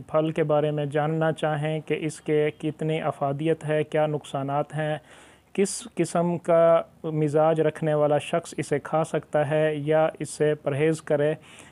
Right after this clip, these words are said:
इसकी मालूमात जानने के लिए अगर आपको कोई चीज़ मालूमात दरकार हों तो आप हमें कमेंट्स में ज़रूर बताइएगा।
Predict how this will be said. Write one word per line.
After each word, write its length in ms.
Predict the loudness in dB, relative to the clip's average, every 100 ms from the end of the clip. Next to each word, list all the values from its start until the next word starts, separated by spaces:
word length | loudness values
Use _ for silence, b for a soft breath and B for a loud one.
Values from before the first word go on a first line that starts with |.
| B
इसकी 220 | -4 0 2
मालूमात 520 | 4 2 4 2 2
जानने 340 | 0 0 -2
के 160 | 0 0
लिए 180 | 2 2
अगर 280 | 4 2 2
आपको 760 | 2 0 2 2 2 2 -2
कोई 240 | 0 -2 -2 -4
चीज़ 240 | -4 -2
मालूमात 480 | 0 2 2 2 0
दरकार 400 | 0 -2 0 0
हों 200 | 0 -4 -4
तो 120 | -2
आप 380 | 0 -2 0 0 0 -2
हमें 200 | -6 -4
कमेंट्स 380 | -4 -6 -6 -8
में 100 | -2
ज़रूर 300 | 0 0 -2
बताइएगा। 640 | -4 -6 -6 -6 -8 -12